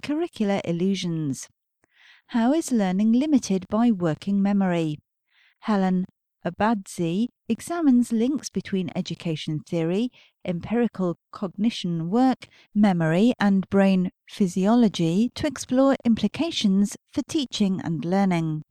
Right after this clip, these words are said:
Four thirty P M to six thirty P M, Thursday the twentieth of October,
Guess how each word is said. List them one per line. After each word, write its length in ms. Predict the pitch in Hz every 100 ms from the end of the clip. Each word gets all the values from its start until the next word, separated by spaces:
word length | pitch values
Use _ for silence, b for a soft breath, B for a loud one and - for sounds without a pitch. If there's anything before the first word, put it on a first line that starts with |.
| _ b b b
Four 240 | - 339
thirty 300 | 302 240 202
P 220 | - 190
M 240 | 175 190 240
to 160 | -
six 300 | 175 - -
thirty 260 | - 175 175
P 260 | - 269 196
M, 260 | 160 202 - B B
Thursday 520 | _ 220 180 175 196 247
the 100 | 247
twentieth 480 | - 175 - 165
of 120 | 165 160
October, 600 | - - 247 240 247